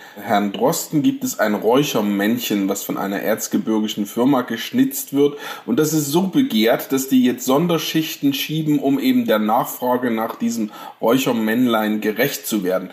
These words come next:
Und ich bin mir relativ sicher, dass die Leute das nicht bestellen, um es zu Hause als Voodoo-Puppe zu malträtieren, sondern eben als Anerkennung auch, äh, für die, ähm, Figur. Und ansonsten,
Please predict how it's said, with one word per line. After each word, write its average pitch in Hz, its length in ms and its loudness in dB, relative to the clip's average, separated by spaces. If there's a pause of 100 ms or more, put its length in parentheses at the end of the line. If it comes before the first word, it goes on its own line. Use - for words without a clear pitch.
(220)
Und 151 100 2
ich 160 100 0
bin 175 160 2
mir 147 180 2
relativ 190 460 0
sicher, 170 260 0
dass 143 200 0
die 139 100 4
Leute 143 360 4
das 131 200 -4
nicht 165 320 0
bestellen, 139 400 0
um 127 220 2
es 123 140 -4
zu 120 140 -2
Hause 127 380 2
als 113 340 -6
Voodoo-Puppe 131 760 0 (260)
zu 120 140 0
malträtieren, 123 880 2
sondern 131 340 4
eben 120 280 -2
als 101 340 -4
Anerkennung 113 800 0
auch, 110 280 0 (300)
äh, 113 240 2
für 110 220 -2
die, 113 240 0
ähm, 110 500 -4
Figur. 107 560 0 (160)
Und 131 140 0
ansonsten, 147 600 2